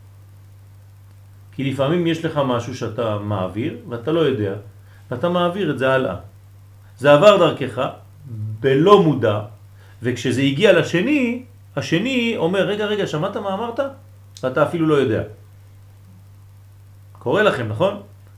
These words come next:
כלומר, אני אתן לכם דוגמה.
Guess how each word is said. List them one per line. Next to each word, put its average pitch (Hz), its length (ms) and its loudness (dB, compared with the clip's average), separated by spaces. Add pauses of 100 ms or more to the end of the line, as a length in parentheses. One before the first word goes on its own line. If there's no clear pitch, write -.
(580)
כלומר, 147 480 4 (460)
אני 117 120 -6
אתן 160 140 2
לכם 151 280 0
דוגמה. 123 440 -2